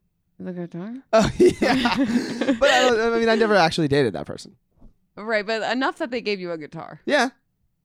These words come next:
Speaker 2: But I don't think that was a present for me. She literally said, "I'm donating this guitar. Do you want it?"
Speaker 1: Oh, okay.
Speaker 2: And I said, "Absolutely."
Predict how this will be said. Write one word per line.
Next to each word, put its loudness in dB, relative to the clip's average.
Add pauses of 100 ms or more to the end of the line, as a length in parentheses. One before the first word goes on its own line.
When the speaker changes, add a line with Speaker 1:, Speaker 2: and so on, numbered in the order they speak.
(120)
Speaker 2:
But 2
I 4
don't 0
think -2
that 2
was 0
a -6
present -2
for -4
me. 0
She -2
literally 2
said, -4
"I'm -2
donating 0
this -6
guitar. -4
Do -12
you -8
want -6
it?" -14 (140)
Speaker 1:
Oh, -4
okay. -2
Speaker 2:
And 2
I 2
said, 0
"Absolutely." -8